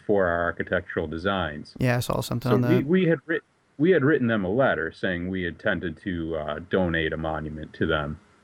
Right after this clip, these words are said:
Speaker 1: to complement and contrast the Ten Commandments. So then they solicited us for our architectural designs, and we put in time and resources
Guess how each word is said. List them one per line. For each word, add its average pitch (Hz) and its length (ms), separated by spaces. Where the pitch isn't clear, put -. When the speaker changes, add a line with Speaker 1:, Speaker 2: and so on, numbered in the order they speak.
Speaker 1:
to 80 200
complement 85 500
and 85 100
contrast 87 400
the - 60
Ten 90 180
Commandments. 80 540
So - 160
then 139 220
they 160 180
solicited 151 720
us 104 380
for 98 160
our 90 160
architectural 95 640
designs, 78 500
and 101 100
we 117 120
put 127 260
in 92 460
time 98 420
and 87 160
resources 80 1000